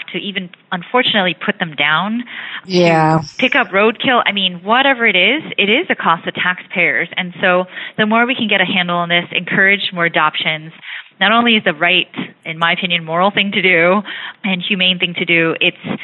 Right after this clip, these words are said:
Speaker 1: it, it also helps the bottom line if that's what people care about, you know? So,
Speaker 2: Yeah, like,
Speaker 1: yeah.
Speaker 2: that's true.
Speaker 1: <laughs>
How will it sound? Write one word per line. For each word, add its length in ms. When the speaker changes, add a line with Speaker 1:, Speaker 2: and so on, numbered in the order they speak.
Speaker 1:
it, 160
it 180
also 340
helps 360
the 60
bottom 280
line 240
if 120
that's 220
what 120
people 240
care 180
about, 320
you 80
know? 200
So, 160
Speaker 2:
Yeah, 160
like, 240
Speaker 1:
yeah. 220
Speaker 2:
that's 200
true. 80
Speaker 1:
<laughs> 460